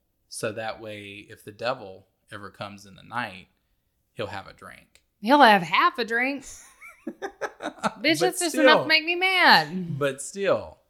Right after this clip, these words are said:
Speaker 1: I'm like, "Damn, y'all expecting the devil?"
Speaker 2: I mean,
Speaker 1: Shit.
Speaker 2: let's not roll out the welcome mat <laughs> this time.
Speaker 1: <laughs>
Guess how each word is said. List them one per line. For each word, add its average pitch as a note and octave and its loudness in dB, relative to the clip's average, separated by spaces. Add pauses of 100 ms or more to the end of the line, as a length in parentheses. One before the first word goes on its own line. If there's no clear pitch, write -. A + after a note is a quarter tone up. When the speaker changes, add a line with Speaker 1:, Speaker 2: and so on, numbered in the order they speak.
(300)
Speaker 1:
I'm E3 -8
like, D3 -12
"Damn, F3 -10
y'all F3 -16
expecting F3+ -18
the G#2 -18
devil?" G3 -16 (100)
Speaker 2:
I F3 2
mean, D#3+ -4
Speaker 1:
Shit. C3+ 0
Speaker 2:
let's G3+ -2
not A3+ 2
roll A3 -2
out G#3 2
the G3 -6
welcome A#3+ 2
mat G#3 -4
<laughs> A#3 -8
this A#3+ -10
time. F#3 -2
Speaker 1:
<laughs> - -4